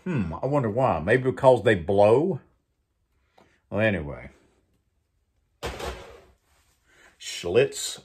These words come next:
malt liquor. All right, so I'm gonna tell a story from living in Charlotte when I was a security guard at that trucking company.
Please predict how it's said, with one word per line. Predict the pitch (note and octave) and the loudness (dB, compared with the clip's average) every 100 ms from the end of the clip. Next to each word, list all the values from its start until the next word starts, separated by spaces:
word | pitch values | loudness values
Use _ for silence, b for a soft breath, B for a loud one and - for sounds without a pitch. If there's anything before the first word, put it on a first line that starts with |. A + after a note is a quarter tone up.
| - | -16
malt | D#2 D2+ F2 B2 - | -12 -8 -6 -6 -6
liquor. | G2+ E2 - B1 - - - - _ _ b b b b b | -8 -8 -10 -16 -16 -18 -20 -20 _ _ b b b b b
All | F3+ | 6
right, | E3 B2+ | 6 4
so | - E3 D3+ C#3+ | 4 6 8 6
I'm | C#3+ | 2
gonna | D#3 D#3 | 0 0
tell | C#3 - G3+ E3+ D#3 C#3 A#2 b b b b _ _ b b b b b | -2 2 8 8 8 6 2 b b b b _ _ b b b b b
a | A2 | -10
story | - C#3+ C#3+ | -4 0 0
from | C#3 A2 F#2+ F#2 F#2+ _ _ _ _ - | 0 -2 -2 -6 -10 _ _ _ _ -10
living | A2 B2+ | -8 -6
in | A#2+ | -6
Charlotte | A#2 - C3 G2+ F2+ F#2 | -8 -4 0 0 0 -4
when | F#2 | -6
I | |
was | F#2+ F2+ | -6 -6
a | E2+ | -12
security | - B2+ A#2+ E2+ | -6 -2 -2 -2
guard | F#2 G2 | 0 0
at | F2+ | -2
that | F#2+ E2+ | -6 -8
trucking | - A2 F2+ C2 | 0 -2 -2 -12
company. | E2 D2+ E2 G#2 A2+ | -12 -10 -8 -10 -12